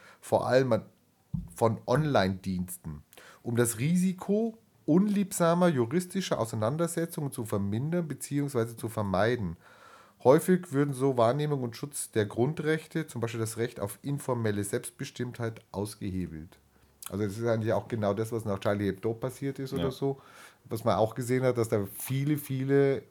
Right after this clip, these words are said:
Speaker 1: sich ja vorher schon in der Zensur, in der Beschränkung befunden haben, aus unterschiedlichen Gründen, aus Angst und wer weiß was.
Speaker 2: Was,
Speaker 1: Ja.
Speaker 2: äh, Angst wäre durchaus, äh, le-, vollkommen legal, legaler
Speaker 1: Alles
Speaker 2: Grund.
Speaker 1: richtig, alles richtig, aber natürlich auch sowas wie,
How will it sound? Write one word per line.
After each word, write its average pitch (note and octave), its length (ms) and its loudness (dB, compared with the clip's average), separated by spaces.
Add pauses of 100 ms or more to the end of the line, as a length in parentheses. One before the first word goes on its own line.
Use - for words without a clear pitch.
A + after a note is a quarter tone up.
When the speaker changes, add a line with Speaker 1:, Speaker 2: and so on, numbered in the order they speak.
(120)
Speaker 1:
sich - 220 -14
ja B2 80 -2
vorher C3+ 380 2
schon C3 200 -2
in A#2+ 120 -2
der A2+ 180 4
Zensur, A#2 480 -2
in A#2 100 -2
der A2 120 2
Beschränkung A#2+ 760 -2
befunden G#2 500 -6
haben, G#2 360 -2 (1000)
aus A#2 200 2
unterschiedlichen A2 600 2
Gründen, F3+ 380 2
aus G2+ 220 -2
Angst F3 600 2
und A#2 280 -6
wer G2+ 140 2
weiß D#3+ 260 0
was. F3 220 2
Speaker 2:
Was, G2+ 120 2
Speaker 1:
Ja. D#3 280 6
Speaker 2:
äh, F#2+ 60 2 (360)
Angst G#2 320 -2
wäre F#2+ 160 2
durchaus, G2+ 460 4
äh, F#2+ 60 2 (200)
le-, D#2+ 540 -4
vollkommen F#2+ 500 4
legal, E2+ 360 -2
legaler D#2 520 -4
Speaker 1:
Alles C3+ 260 6
Speaker 2:
Grund. G#2+ 280 4
Speaker 1:
richtig, C3 440 -2
alles G#2+ 280 0
richtig, C#3+ 480 -2
aber A#2+ 320 6
natürlich C3+ 420 0
auch G#2+ 100 2
sowas B2 380 -2
wie, D#3 240 -2